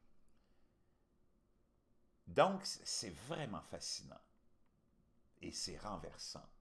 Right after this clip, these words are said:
Et tu, c'est, tous les écrits sont là. Quand tu vas voir ces écrits-là, ça, ça parle même de ces gens-là qui sont venus, euh, ont même appris, euh,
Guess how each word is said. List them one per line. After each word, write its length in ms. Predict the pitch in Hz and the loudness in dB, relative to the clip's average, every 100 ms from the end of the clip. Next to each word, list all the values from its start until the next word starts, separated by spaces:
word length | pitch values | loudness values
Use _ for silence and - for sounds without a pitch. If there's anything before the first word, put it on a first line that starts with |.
| - - - - - - - - - - - - - - - - - | -20 -20 -20 -20 -20 -20 -20 -20 -20 -20 -20 -20 -20 -20 -20 -12 0
Et 160 | 107 | 0
tu, 240 | - 110 87 | 2 -4 -4
c'est, 260 | - 101 - - - - - - | -4 -6 -8 -20 -20 -20 -16 -4
tous 180 | 165 | -2
les 260 | 127 95 78 | 2 0 0
écrits 300 | 87 - 120 | -4 -4 -6
sont 360 | - 104 82 78 | -2 0 0 2
là. 180 | 101 | 2
Quand 180 | 113 92 | 0 -4
tu 140 | 78 80 | -8 2
vas 140 | 92 | 4
voir 300 | 73 73 107 | 4 2 0
ces 220 | - 78 | 0 -6
écrits-là, 360 | 80 - 85 104 | -6 -4 -2 0
ça, 220 | - - | -2 -6
ça 180 | - - | -8 -10
parle 400 | - 110 117 95 | -4 0 0 0
même 220 | 82 92 | -2 -2
de 240 | 78 78 - - - | -2 -4 -6 -16 -10
ces 220 | - 82 | -2 0
gens-là 340 | 85 76 85 | 2 2 0
qui 140 | - - | 0 -2
sont 380 | 87 76 71 | -2 -2 -4
venus, 440 | 65 76 73 147 190 - - - - - | -6 -6 -4 -4 -6 -12 -20 -20 -20 -16
euh, 260 | - - - - - - - - | -14 -14 -16 -20 -20 -20 -20 -4
ont 140 | 85 85 | 0 4
même 220 | 101 95 | 6 6
appris, 520 | 80 - 107 175 190 | 4 2 -2 -2 0
euh, 100 | 82 | 0